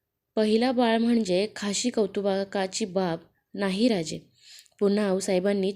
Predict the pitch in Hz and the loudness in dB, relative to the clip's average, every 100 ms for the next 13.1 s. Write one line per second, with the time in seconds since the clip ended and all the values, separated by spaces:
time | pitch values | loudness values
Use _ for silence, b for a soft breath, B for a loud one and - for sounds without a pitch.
0 | 226 240 240 214 170 165 165 - 175 175 | 2 2 2 -2 -2 -2 -4 -8 -10 -12
1 | B B B B - 208 202 190 185 185 | B B B B 0 2 2 0 0 0
2 | 185 185 202 190 185 202 202 202 208 202 | 0 -2 -2 -2 -2 -4 -4 -2 -2 0
3 | 220 208 - 196 196 175 170 196 170 175 | 0 -2 -2 0 0 0 -2 -2 -2 -2
4 | - 185 226 220 196 220 214 196 190 226 | -4 -2 0 0 0 -2 0 -2 2 2
5 | 196 180 185 220 196 175 - B B B | 2 2 2 0 -2 -2 -6 B B B
6 | 220 220 226 220 214 185 190 202 214 214 | 0 2 2 2 2 2 0 0 -2 -2
7 | 180 160 - 160 165 - _ _ _ - | -2 -6 -4 -6 -6 -14 _ _ _ -6
8 | 208 302 - _ _ - 208 196 214 226 | -4 -4 -8 _ _ -8 -2 0 0 2
9 | 233 233 240 277 - b b b - 190 | 2 0 -2 -4 -12 b b b -4 -2
10 | 190 - 220 220 202 196 220 240 - _ | -2 0 0 2 2 2 2 -4 -10 _
11 | _ _ 190 196 190 226 - 185 - 196 | _ _ 0 2 4 2 -2 -18 -8 0
12 | 202 214 220 202 185 - 202 208 - 196 | 0 2 0 0 -2 -2 -2 -2 -2 -6